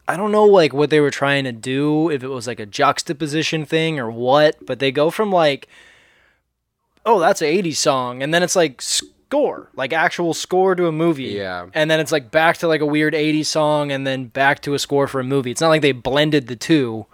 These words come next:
Speaker 1: Uh, at least to me, that's what it was. And honestly, I think the plot is really in-, insanely simple. It's, it's basically, like, two idiots go back in time,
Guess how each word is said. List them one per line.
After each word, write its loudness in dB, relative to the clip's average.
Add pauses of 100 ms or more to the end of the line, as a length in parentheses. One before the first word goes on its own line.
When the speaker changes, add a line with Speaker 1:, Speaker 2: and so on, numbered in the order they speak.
(500)
Speaker 1:
Uh, 2
at -2
least 0
to -4
me, -2
that's 0
what 0
it -2
was. 2 (260)
And 0
honestly, 2
I 4
think -4
the -2
plot 2
is -8 (220)
really 0 (720)
in-, -4
insanely 0
simple. -6
It's, -6
it's -4
basically, 2
like, -4
two 0
idiots 0
go -6
back 0
in -8
time, -6